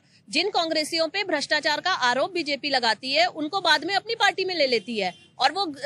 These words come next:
दूध के धुले हो जाते हैं। तो भ्रष्टाचार की अगर हम कांग्रेस और बीजेपी की बात करें तो इनके नेता, अ, आप एक example की बात बताती हूँ, जो आजकल जगह-जगह पे poster लग रहे हैं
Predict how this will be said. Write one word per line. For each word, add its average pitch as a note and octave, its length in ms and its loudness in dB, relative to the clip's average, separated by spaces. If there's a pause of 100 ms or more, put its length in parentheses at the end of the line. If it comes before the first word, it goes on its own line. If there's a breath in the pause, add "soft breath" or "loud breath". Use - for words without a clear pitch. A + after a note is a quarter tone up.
दूध D4+ 220 -2
के G4+ 120 0
धुले D#4 240 2
हो B3+ 120 2
जाते G3+ 280 0
हैं। F#3+ 120 -8
तो - 380 -8
भ्रष्टाचार F4+ 640 2
की A4+ 100 -4
अगर F4 280 2
हम G4 180 -4 (100)
कांग्रेस E4 600 -4
और G#4 100 -4
बीजेपी D#4+ 400 -2
की G#4 100 -2
बात C#4 280 0
करें G4 200 0
तो A#4+ 280 -4
इनके F4 280 -2
नेता, G4+ 320 2
अ, C#4 440 0
आप D#4+ 120 2
एक G4 120 -2
example C#4 460 0
की D4+ 120 -6
बात C4+ 180 0
बताती A#3 380 -4
हूँ, F#4+ 120 -4
जो F4 160 -2
आजकल D4 500 -2
जगह-जगह D#4+ 460 -2
पे F#4+ 100 -8
poster E4+ 440 -2
लग C4 160 0
रहे G#3+ 140 0
हैं F3+ 140 -6